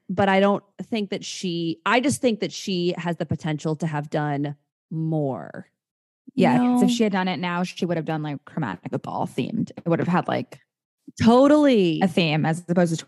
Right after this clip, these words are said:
Speaker 2: twenty seventeen where she had less of, like, a
Speaker 1: Yeah, and it's not even that I need a theme. It's like, you know, she had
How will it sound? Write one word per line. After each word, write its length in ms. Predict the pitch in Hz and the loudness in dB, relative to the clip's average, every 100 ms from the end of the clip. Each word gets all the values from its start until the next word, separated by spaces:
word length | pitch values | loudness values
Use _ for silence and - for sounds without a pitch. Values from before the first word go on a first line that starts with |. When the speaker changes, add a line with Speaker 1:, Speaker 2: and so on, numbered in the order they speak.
| _ | _
Speaker 2:
twenty 180 | 175 139 | -4 -2
seventeen 420 | 165 147 156 123 | -2 -2 -2 -4
where 260 | - 87 - _ _ - | -4 -8 -12 _ _ -6
she 160 | - | 0
had 100 | 175 | 2
less 280 | 156 139 131 | 2 0 -2
of, 160 | 127 - | -4 -4
like, 260 | 90 - | -6 -6
a 320 | - - 196 - _ _ _ | -8 -8 -8 -10 _ _ _
Speaker 1:
Yeah, 440 | 285 370 415 392 370 | -4 0 0 0 -2
and 100 | 359 | -4
it's 100 | 359 | -6
not 100 | 403 466 | -6 -6
even 120 | 466 | -4
that 100 | 392 | -2
I 20 | |
need 140 | 311 277 | 0 0
a 80 | 208 | 0
theme. 580 | - 294 294 277 226 | -4 -4 -2 -2 -2
It's 180 | 226 - 233 | -4 -4 -2
like, 260 | 226 214 - | -2 -2 -4
you 100 | 247 | -4
know, 100 | 220 | -4
she 220 | - 214 | -4 -8
had 580 | 220 247 240 226 220 | -6 -4 -2 -2 -4